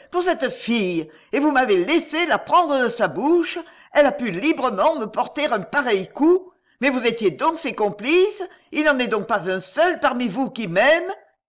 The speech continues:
Et lui, lui, pour de l'argent, le misérable ! » Bouleversée par le spectacle de cette douleur débordante et furieuse, la baronne voulut essayer de calmer son amie. «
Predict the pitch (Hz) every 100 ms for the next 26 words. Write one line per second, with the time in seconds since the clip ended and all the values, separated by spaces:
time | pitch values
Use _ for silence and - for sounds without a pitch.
0 | - 320 202 220 220 180 - - 262 320
1 | 302 196 - _ _ - 392 277 285 208
2 | 185 220 240 175 180 - _ - 302 202
3 | 214 359 269 269 165 180 160 151 165 165
4 | - _ _ _ _ _ _ _ _ _
5 | _ _ 165 294 311 302 311 311 175 160
6 | 160 247 247 269 269 208 156 156 160 151
7 | 147 269 240 175 196 247 247 196 196 165
8 | 151 156 147 135 175 269 294 - - _
9 | 170 190 190 170 277 320 202 175 - 285
10 | - 190 170 285 269 - 202 165 247 -
11 | 247 160 135 131 139